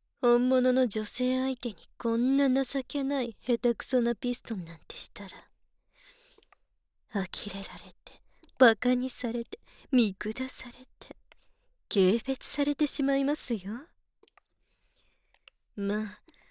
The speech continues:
坊ちゃまが本物の女性とセックスなんてできるわけがないので、いらぬ心配なのですが。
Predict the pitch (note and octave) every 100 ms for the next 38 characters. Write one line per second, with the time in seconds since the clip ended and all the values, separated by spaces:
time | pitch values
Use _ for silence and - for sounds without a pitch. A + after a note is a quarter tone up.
0 | _ A#3 C4+ - - A3 F#3+ F3+ - G#3
1 | A3 A#3+ B3 B3 A#3 A#3 - A#3+ A#3 A3+
2 | - C4+ - - A#3+ G#3 - - - G3
3 | - B3+ C4 G#3+ - A#3 F#3 D#3+ F3 G#3
4 | G#3+ F3+ - - _ _ _ _ _ _
5 | - B3 B3 C4+ C#4+ - C#4 B3+ C#4 C#4
6 | C#4+ D#4+ C4+ B3 - G#3